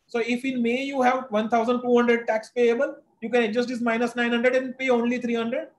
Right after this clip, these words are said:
Life is easy. But if you in the next month you do not have any tax, or you are in the closure of your business and you are unlikely to have that tax, the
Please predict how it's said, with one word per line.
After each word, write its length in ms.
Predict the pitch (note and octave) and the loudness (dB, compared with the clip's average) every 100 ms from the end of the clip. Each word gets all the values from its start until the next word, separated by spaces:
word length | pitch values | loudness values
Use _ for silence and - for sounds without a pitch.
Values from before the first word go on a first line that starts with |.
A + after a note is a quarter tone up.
| _ | _
Life 300 | G3 G#3+ G#3+ | 2 2 2
is 180 | B3 G3+ | -2 -2
easy. 380 | G3+ E3+ A#2 A2 _ _ _ _ _ | -4 -4 -6 -10 _ _ _ _ _
But 340 | F3+ A#3 - - - | 2 2 0 -14 -8
if 200 | G#3 - | -6 -4
you 80 | B3 | -2
in 100 | A#3+ | 0
the 100 | B3 | 2
next 280 | B3 - | 0 -2
month 180 | C#4 C4+ | -4 -4
you 80 | B3+ | -2
do 100 | B3 | 0
not 180 | B3 B3 | 0 0
have 180 | A#3 A3+ | 0 0
any 220 | A3+ A#3 | -2 -2
tax, 500 | G#3 A2+ - - _ _ _ - | -2 -2 -8 -20 _ _ _ -4
or 320 | G3+ A#3 A#3+ | 2 2 2
you 100 | A#3 | 2
are 100 | A3+ | 2
in 100 | A3 | 2
the 100 | A3+ | 0
closure 400 | - G3 G3+ A3 | -2 -2 0 0
of 120 | A3+ A3 | -2 -2
your 120 | G#3+ | -2
business 360 | G3+ G3+ G#3+ | -4 -4 -6
and 120 | A3+ G#3 | -4 -4
you 80 | |
are 160 | G#3+ F#3 | -4 -2
unlikely 480 | G3+ A#3 A#3 B3 A#3+ | -2 0 -2 -2 -6
to 100 | A#3 | -2
have 220 | G3+ G3+ | -2 0
that 240 | G3+ F#3+ | -2 -2
tax, 340 | E3+ C3 C3 - _ _ _ _ | -6 -6 -8 -18 _ _ _ _
the 280 | F#3+ A#3 | -2 -2